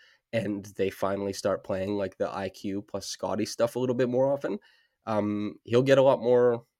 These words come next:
of these, like, open above the break three-pointer looks that he's been able to hit at such a high rate. He'll also, like, get more spot-up looks just overall. And I think the live ball creation, ha-, while it has underwhelmed to some degree,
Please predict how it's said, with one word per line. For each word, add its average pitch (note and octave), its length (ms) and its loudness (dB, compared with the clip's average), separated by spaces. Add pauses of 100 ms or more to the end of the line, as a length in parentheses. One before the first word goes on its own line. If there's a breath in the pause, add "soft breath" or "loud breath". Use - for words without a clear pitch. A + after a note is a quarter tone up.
of A2 160 -4
these, G#2 200 -4
like, G2 180 -4 (140)
open G#2+ 480 0 (240 soft breath)
above G2+ 340 -4
the G2+ 60 -6
break F#2+ 280 -6
three-pointer B2 480 2
looks A2+ 360 -2
that G2 120 -2
he's G#2+ 200 -8
been G#2 120 -4
able G#2 260 -4
to G2 60 -8
hit G#2+ 300 -6
at G2+ 160 -10
such - 300 -8
a F#2+ 80 -6
high G2 160 -6
rate. A2 420 -4 (320 soft breath)
He'll G2+ 220 0
also, G2+ 280 0
like, F#2+ 280 -8
get G2 240 -2
more F#2+ 480 -4
spot-up G2 500 -2
looks - 260 -6
just - 260 -10
overall. G2 600 -2 (320 soft breath)
And A#2 100 0
I A2 100 0
think B2+ 420 0
the A2+ 140 -2
live G#2 400 -2
ball G2+ 200 0
creation, G2 580 -4 (360)
ha-, A#2 180 0
while A#2 220 4
it A2 80 -2
has A2+ 240 0
underwhelmed G2+ 520 -6
to G2 100 -12
some F#2 200 -8
degree, F#2+ 420 -10